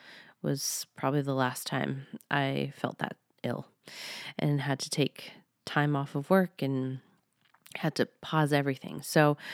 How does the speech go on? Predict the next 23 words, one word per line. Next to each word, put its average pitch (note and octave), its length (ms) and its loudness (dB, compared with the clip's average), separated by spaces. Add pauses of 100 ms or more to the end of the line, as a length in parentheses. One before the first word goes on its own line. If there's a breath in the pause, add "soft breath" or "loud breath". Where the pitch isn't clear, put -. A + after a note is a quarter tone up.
(640 loud breath)
there G3+ 120 10
was G3+ 140 10
no A3 220 12
podcast D3+ 680 4
recording C#3 680 4 (540 loud breath)
going C#3+ 240 6
to C#3+ 80 -4
be C#3+ 80 4
happening C#3+ 480 2
last C#3 320 0
week. D#3+ 240 2
I D#3+ 140 2
couldn't F3 320 4
even F3+ 180 6
talk. - 420 4 (480 loud breath)
And D3+ 720 4 (100)
when D#3+ 280 2
I D#3 80 4
could, F#3+ 300 4
it - 80 0
was E3+ 180 0
very D#3+ 300 6
uncomfortable. - 680 -2